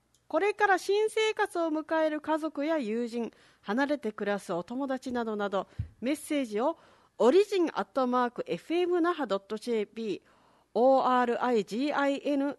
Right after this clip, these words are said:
アットマークエフ、エフエムエヌエーエイチエードットジェーピーまで送ってください。で、二番目、紹介したメッセージの中で、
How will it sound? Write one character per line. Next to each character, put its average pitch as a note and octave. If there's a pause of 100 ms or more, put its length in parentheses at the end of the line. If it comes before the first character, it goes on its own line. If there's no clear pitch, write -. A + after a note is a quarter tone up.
ア G3+
ッ G#3
ト C4+
マ B3+
ー A3+
ク D#4
エ F3
フ、 C#4+ (240)
エ A3
フ D4+
エ D#4
ム D4
エ A3+
ヌ C#4
エ -
ー C#4
エ -
イ B3+
チ -
エ C4
ー -
ド F#3
ッ F#3 (120)
ト C4+
ジ A#3
ェ C4
ー -
ピ C#4
ー B3+
ま C#4
で G4+
送 -
っ -
て -
く E3+
だ C#3
さ G3
い。 - (640)
で、 A#3
二 A3+
番 F4+
目、 F#4
紹 G#4+
介 G#4+
し G4+
た G4+
メ F4+
ッ A#4+
セ G4+
ー -
ジ F4+
の F4+
中 F4+
で、 F4